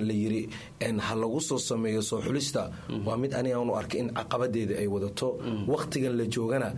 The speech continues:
Speaker 2: Mhm.
Speaker 1: ma muuqanaysa baahi keeni karta waqtiga rasmiga ahaa.
Speaker 2: Oo
Speaker 1: In
Speaker 2: loogu
Speaker 1: odayaasha
Speaker 2: talagalay.
Speaker 1: ha, loogu
Speaker 2: Oo
Speaker 1: talagalay.
Speaker 2: xildhibaanada ay soo xulaan.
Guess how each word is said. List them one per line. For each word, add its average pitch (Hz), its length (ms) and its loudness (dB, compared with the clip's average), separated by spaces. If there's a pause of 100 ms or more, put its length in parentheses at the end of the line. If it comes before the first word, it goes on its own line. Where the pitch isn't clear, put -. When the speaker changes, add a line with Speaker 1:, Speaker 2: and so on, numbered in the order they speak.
Speaker 2:
Mhm. 117 300 -2
Speaker 1:
ma 139 120 2
muuqanaysa 127 540 0
baahi 110 280 2
keeni 127 260 0
karta 113 280 -2
waqtiga 113 460 0
rasmiga 113 460 -2
ahaa. 98 280 -4 (280)
Speaker 2:
Oo 143 80 2
Speaker 1:
In 151 60 4
Speaker 2:
loogu 180 180 6
Speaker 1:
odayaasha 165 340 4
Speaker 2:
talagalay. 92 100 -2
Speaker 1:
ha, 110 180 0
loogu 127 180 4
Speaker 2:
Oo 151 80 4
Speaker 1:
talagalay. 147 300 4
Speaker 2:
xildhibaanada 156 440 4
ay 139 80 2
soo 143 140 2
xulaan. 127 240 2